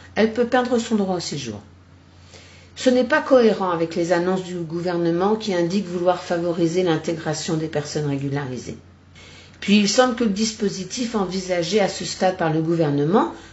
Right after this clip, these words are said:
ne permettrait pas de sortir de l'absurdité actuelle qui consiste à devoir prouver qu'on travaille illégalement pour pouvoir être régularisé. Réduire la régularisation par le travail aux métiers en tension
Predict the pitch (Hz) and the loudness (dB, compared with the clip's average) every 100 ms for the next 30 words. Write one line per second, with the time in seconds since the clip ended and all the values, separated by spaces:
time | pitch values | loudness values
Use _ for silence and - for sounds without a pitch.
0 | - 202 220 277 240 226 220 - 185 180 | 2 4 6 4 8 8 8 2 -4 -2
1 | 359 330 - 254 233 - 294 247 214 196 | -2 -2 -2 -6 -6 -8 -6 -2 -2 -4
2 | - 202 185 185 220 185 - - 214 233 | -4 -4 -4 -4 -2 -2 -2 -6 0 0
3 | 320 - - - - - 190 185 262 - | 0 -4 -10 -14 -8 0 0 0 -4 0
4 | 170 160 220 208 - - - 285 226 175 | 2 6 4 4 -2 -10 -4 0 4 4
5 | - 269 - 180 160 143 - - 220 226 | 2 -6 -4 -4 -2 -2 -2 0 4 4
6 | 151 135 170 226 165 139 151 196 185 147 | 2 0 -2 -2 -4 -8 -4 -4 -4 -6
7 | 143 135 113 123 143 127 - - - - | -8 -8 -8 -10 -10 -12 -16 -20 -20 -20
8 | - - - - - - - - - - | -20 -20 -20 -20 -20 -20 -20 -20 -18 0
9 | 196 262 220 196 143 139 151 226 233 262 | 4 4 4 0 0 -4 0 2 2 2
10 | 247 226 214 196 - 160 190 202 226 - | 2 2 2 0 -4 -4 -2 0 -2 -4
11 | 185 147 147 123 123 - - - 190 214 | -6 -6 -6 -8 -14 -20 -20 -2 4 4
12 | 233 - 185 - 220 226 180 - - 151 | 4 0 -4 -2 -2 -2 -6 -8 -6 -8